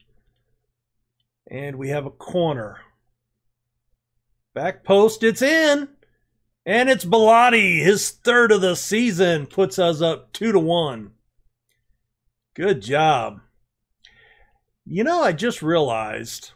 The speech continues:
my corner tactic is not, when you,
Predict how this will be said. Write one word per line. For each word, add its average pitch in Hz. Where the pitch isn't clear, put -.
my 170
corner 240
tactic 123
is 120
not, 143
when 165
you, 196